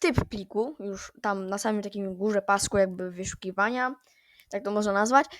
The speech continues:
Trzeba zmienić z text file na Python file. Tak, możliwe, że jeszcze zanim napiszecie kod i o-, przed tym, zanim napi-,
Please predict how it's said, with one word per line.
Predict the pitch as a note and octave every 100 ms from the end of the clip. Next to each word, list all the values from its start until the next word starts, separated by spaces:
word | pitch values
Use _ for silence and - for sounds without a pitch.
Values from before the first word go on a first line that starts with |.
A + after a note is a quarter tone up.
| - - _ _ _
Trzeba | A#3+
zmienić | A3+ A3 F#3+ -
z | -
text | - F4+ -
file | F4 E4 D#4 D#4+ - -
na | G3+ G3 -
Python | C#4+ C4 B3 G3 F#3
file. | G#3+ C4+ C4+ _ _ _ _ _ - E5 -
Tak, | E4+ C4+ - - - - - _ _
możliwe, | B3+ C#4+ D4 D4
że | D#4+ C4+ C#4 _ _ _
jeszcze | A#3+ C#4
zanim | D4 C#4+
napiszecie | C4+ C4+ C#4+ B3
kod | A#3+ C4+ D#4 -
i | A#3
o-, | G3+ -
przed | F4 E4 -
tym, | A#3+ G#3
zanim | G#3 B3 A#3+
napi-, | A3 -